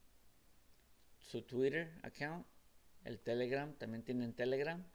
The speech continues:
Los invito a que, ah, se unan a todos. Si a ustedes les interesa una moneda, si a ustedes les interesa una moneda, sí tienen que seguirlos en las redes para que ustedes sepan de esa moneda.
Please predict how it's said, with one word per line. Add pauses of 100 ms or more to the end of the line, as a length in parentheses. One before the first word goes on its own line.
(220)
Los
invito
a
que, (760)
ah,
se
unan
a
todos.
Si
a
ustedes
les
interesa
una
moneda, (840)
si
a
ustedes
les
interesa
una
moneda,
sí (500)
tienen
que
seguirlos
en
las
redes
para
que
ustedes
sepan
de
esa
moneda.